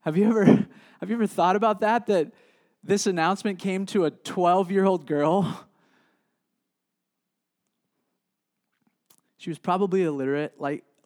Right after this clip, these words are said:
like most poor young women in that time, and with little knowledge of the scriptures other than what she had memorized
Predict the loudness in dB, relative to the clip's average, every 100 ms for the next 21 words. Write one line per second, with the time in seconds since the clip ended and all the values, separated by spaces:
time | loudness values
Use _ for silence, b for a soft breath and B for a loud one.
0 | _ -12 -10 -6 -6 -6 -8 -6 -4 -6
1 | -8 -8 -8 -8 -10 -12 -12 -10 -8 -10
2 | -12 -10 -8 -6 -6 -6 -8 -12 -12 -14
3 | -14 -10 -8 -8 -8 -8 -10 -10 -10 -8
4 | -8 -8 -6 -6 -8 -12